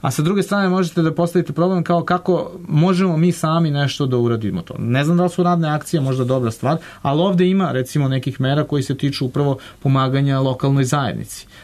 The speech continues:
Gde se ljudima samo dotira, koji su u nekom poslu, dotira im se samo prevoz, a prevoz je, recimo,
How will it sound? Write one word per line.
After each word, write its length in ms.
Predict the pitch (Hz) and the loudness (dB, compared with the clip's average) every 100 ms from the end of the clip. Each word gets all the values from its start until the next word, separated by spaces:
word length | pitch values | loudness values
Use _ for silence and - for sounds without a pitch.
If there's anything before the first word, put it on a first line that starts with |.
| - | -4
Gde 100 | 127 | -2
se 120 | 123 | 2
ljudima 320 | 147 185 202 | 2 4 4
samo 260 | 175 196 196 | 2 0 0
dotira, 460 | 156 156 160 185 165 | 2 0 2 0 0
koji 200 | 147 139 | -2 -2
su 120 | 139 | -2
u 40 | |
nekom 260 | 139 143 131 | -2 -2 -2
poslu, 300 | 139 147 151 | -2 -2 -2
dotira 340 | 135 139 156 | -2 0 0
im 120 | 147 | 0
se 260 | 143 151 135 - - | -2 -2 -2 -6 -20
samo 300 | - - 160 | -6 0 2
prevoz, 600 | 165 151 143 117 - - - | 2 0 0 -2 -8 -12 -12
a 60 | |
prevoz 360 | 113 127 131 131 | -4 -2 0 0
je, 80 | 127 | 0
recimo, 640 | 123 117 131 127 123 117 | 0 -2 -2 0 0 -2